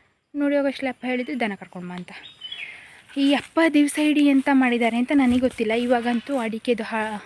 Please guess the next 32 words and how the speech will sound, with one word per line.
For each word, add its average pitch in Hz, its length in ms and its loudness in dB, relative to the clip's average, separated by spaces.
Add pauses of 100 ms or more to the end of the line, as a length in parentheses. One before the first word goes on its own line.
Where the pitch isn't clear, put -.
(300)
ಸಿಪ್ಪೆ - 260 -8
ಉಂಟಲ್ಲ, 196 300 -8
ಅದು 202 180 -8
ತುಂಬಿಸ್ತಾ 214 460 -6
ಇದ್ದಾರೆ. 190 340 -4 (440)
ನಾನು 226 320 0
ಅಂದ್ಕೊಂಡಿದ್ದೆ 214 500 -2
ಅಪ್ಪ - 160 -6
ಹುಲ್ಲಾದರೂ 220 600 -4
ಮಾಡಿರ್ಬೋದು 180 580 -6
ಅಂತ, 185 160 -10
ಅದು 190 200 -6
ಮಾಡಲಿಲ್ಲ. 196 480 -8 (640)
ನಾನೇ 240 280 0
ಮಾಡ್ಲಿಕ್ಕೆ 226 500 -4
ಬಂದೆ 214 240 -2
ಇವಾಗ. 190 280 -8 (1400)
ಇರಲಿ, 247 240 0 (640)
ಹುಲ್ಲಲ್ಲ, 226 420 2 (140)
ಹುಲ್ಲೊಂದು 220 380 -4
ಮಾಡಿ 202 240 -6
ಹೋಗುವ. 202 340 -8 (440)
ಆ, 240 200 -2 (160)
ಹುಲ್ಲು 302 360 2
ಅಂತ 349 320 0
ಅಂದರೆ 320 240 -2
ನಂಗೇನು 302 460 0
ಅಂಥ 269 220 0 (180)
ಕಷ್ಟ - 420 -6
ಅಂತಲ್ಲ 262 320 0
ಹುಲ್ಲು 220 260 -4
ಮಾಡೋದು. 190 340 -6